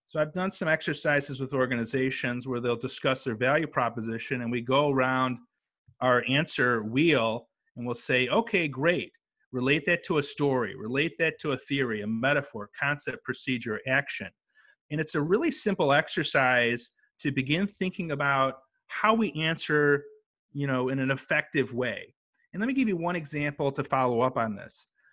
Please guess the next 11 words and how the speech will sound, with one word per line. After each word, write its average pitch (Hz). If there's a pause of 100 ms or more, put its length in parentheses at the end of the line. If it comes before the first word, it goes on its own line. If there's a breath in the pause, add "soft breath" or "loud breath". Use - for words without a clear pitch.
(160)
I 135
was 139
working 143
with 131
a, 120 (280)
um, 113 (500)
a 110 (100)
H 185
R 175
organization, 127
uh, 117